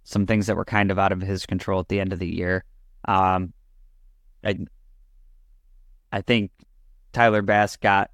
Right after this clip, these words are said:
you know, kind of a case of the yips at the worst time of the season. Um, they had ended up being, you know, by far his worst season as a pro. Um, and this is one of the things where, where,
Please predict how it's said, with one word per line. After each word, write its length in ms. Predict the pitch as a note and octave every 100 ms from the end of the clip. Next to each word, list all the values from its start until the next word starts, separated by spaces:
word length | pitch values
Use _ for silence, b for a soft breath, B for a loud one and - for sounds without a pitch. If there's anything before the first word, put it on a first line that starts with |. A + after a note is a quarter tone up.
| _ _
you 120 | A2+
know, 120 | G2+
kind 220 | F#2+ A#2+ G#2+
of 80 |
a 40 | G2+
case 320 | - G#2+ -
of 140 | G#2+
the 80 | G2+
yips 400 | G#2 A2+ - - - A2+
at 220 | G#2 -
the 80 | G#2
worst 300 | A#2 A2 -
time 240 | A2+ A2+
of 100 | A2
the 80 | G#2
season. 600 | - B2+ B2 C3 B2+ C3 - _ _ _ _
Um, 520 | - G#2 G#2 G2+ G2 - _ _ _
they 100 | G2+
had 480 | G2 G#2 G#2 G2 G#2 - _ - _ B2
ended 240 | C3 B2+
up 180 | A#2+ G#2
being, 340 | A#2 A2 G2 -
you 100 | A2
know, 80 | F#2+
by 220 | F#2+ A2
far 240 | - A2 G#2
his 320 | G#2+ G2 - _ _ _
worst 280 | A#2 A#2+ A2
season 320 | - A#2+ A2
as 140 | G#2+ G#2
a 40 |
pro. 460 | - A#2 A2+ G#2+ G2 _ _ _ _
Um, 600 | G#2+ G#2+ G#2 G2 G2 F#2+ - _ - _ _ _ _ _ _ _ _ _ _ _ _ _ _
and 160 | A2+ A#2+
this 120 | A2+
is 160 | B2+ A2
one 180 | B2+
of 60 | A#2+
the 60 | G#2+
things 360 | A#2 A2+ G#2+
where, 280 | A2 G#2+ G2+
where, 440 | G2+ G#2 G2 G2